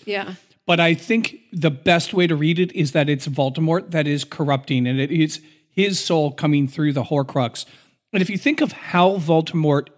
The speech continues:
Speaker 2: in this installment, over the last two installments, I'd say, really sees his power, we can think of his type of authority, the way that he is accessing control of the wizarding world, as kind of an infection.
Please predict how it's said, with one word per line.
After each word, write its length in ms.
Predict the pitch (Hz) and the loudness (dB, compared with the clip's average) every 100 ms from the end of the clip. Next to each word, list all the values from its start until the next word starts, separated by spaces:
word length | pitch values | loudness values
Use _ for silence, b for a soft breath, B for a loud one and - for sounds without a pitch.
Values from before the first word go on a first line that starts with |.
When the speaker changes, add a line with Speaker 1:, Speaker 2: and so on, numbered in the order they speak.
| _ _ | _ _
Speaker 2:
in 300 | 170 175 170 | 2 4 4
this 440 | 156 147 - - - | 2 2 -2 -6 -6
installment, 720 | 156 - - 147 139 127 123 b b b b | -6 -6 -2 0 0 0 -4 b b b b
over 240 | 208 214 202 | 4 4 2
the 100 | 165 | 2
last 340 | 156 139 - | 4 2 0
two 160 | 180 165 | 0 0
installments, 520 | 139 - 139 131 131 | 0 -2 -2 -2 -4
I'd 140 | 127 | -6
say, 320 | - 139 117 b b b b | -4 -4 -4 b b b b
really 420 | 151 160 202 196 | -2 0 0 0
sees 360 | 180 - 180 160 | -2 -2 -2 -2
his 160 | 147 131 | -4 -6
power, 520 | - 135 135 117 110 b b - | -4 -2 0 -4 -8 b b -6
we 100 | 180 | -2
can 160 | 175 | -2
think 320 | - - 247 269 | -2 0 0 -2
of 120 | 233 | -4
his 600 | 139 185 180 175 175 - _ - | 2 2 4 2 -2 -10 _ -18
type 480 | - 185 226 - _ | -4 -2 -2 -10 _
of 520 | 165 156 147 143 135 b b b _ | 0 2 2 -2 -6 b b b _
authority, 540 | 170 - 165 147 135 | -12 -2 2 2 0
the 160 | 127 143 | -2 -2
way 460 | 131 143 165 208 214 | -2 2 4 2 2
that 220 | 180 175 | 0 -2
he 200 | 180 165 | 0 0
is 140 | 139 | 2
accessing 600 | 147 147 - 165 - 147 | 0 -2 -4 -4 -2 -4
control 300 | 151 131 151 | -4 -4 -4
of 80 | 131 | -4
the 100 | 139 | -4
wizarding 420 | 139 131 151 139 | -2 -2 -2 -2
world, 240 | 127 110 110 b b b _ | -2 -4 -8 b b b _
as 300 | 170 190 247 | 0 2 2
kind 480 | - - - 196 233 | -2 -10 -2 2 2
of 160 | 214 180 | 2 4
an 140 | 170 | 4
infection. 720 | 160 135 160 135 - 104 - | 2 0 -2 -4 -8 -12 -16